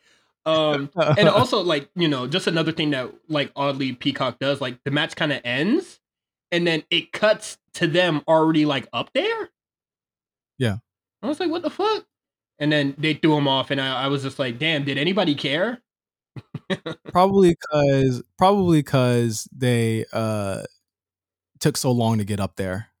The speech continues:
Speaker 2: That was
Speaker 1: Mm-hmm.
Speaker 2: probably cut for time. They were like, "We gotta get this shit over with. These, these niggas are taking way too much time."
Speaker 1: Mm-hmm.
Speaker 2: Um, Joey says, "Oh my God, get a, get an ambulance." Cyrus said, "No." Uh, <laughs>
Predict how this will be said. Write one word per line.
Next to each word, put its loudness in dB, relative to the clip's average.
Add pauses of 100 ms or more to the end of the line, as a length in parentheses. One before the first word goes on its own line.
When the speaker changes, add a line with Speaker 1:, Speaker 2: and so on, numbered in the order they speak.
Speaker 2:
That -2
was 0
Speaker 1:
Mm-hmm. -4
Speaker 2:
probably 2
cut -4
for -8
time. -4 (460)
They 0
were -4
like, 0
"We 2
gotta 0
get -10
this -6
shit -8
over -6
with. -6
These, -6
these -4
niggas -6
are -14
taking -12
way -8
too -12
much -10
time." -8 (160)
Speaker 1:
Mm-hmm. -8
Speaker 2:
Um, 4 (1400)
Joey 2
says, 0
"Oh 2
my 2
God, 0
get -2
a, -2
get -4
an 0
ambulance." 2 (920)
Cyrus -2
said, -6
"No." 2 (640)
Uh, 4 (120)
<laughs> 2